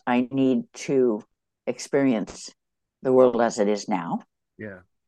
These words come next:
Speaker 1: And to create a book for the, for the people of this era.
Speaker 2: Mm, gotcha. Gotcha.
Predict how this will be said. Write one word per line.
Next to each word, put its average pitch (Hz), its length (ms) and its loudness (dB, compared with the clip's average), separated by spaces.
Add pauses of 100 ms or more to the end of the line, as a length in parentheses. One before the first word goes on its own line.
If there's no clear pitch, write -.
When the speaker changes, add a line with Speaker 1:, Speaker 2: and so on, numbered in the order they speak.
(200)
Speaker 1:
And 123 520 -2
to 131 420 2
create 113 480 0
a - 40 -6
book 120 540 -6 (920)
for 117 360 0
the, 107 140 -2 (200)
for - 140 -2
the 120 80 0
people 110 280 -4
of 92 140 -2
this 123 300 -2 (180)
era. 90 280 -2 (880)
Speaker 2:
Mm, 110 160 -16
gotcha. 113 380 -10 (720)
Gotcha. 131 360 -14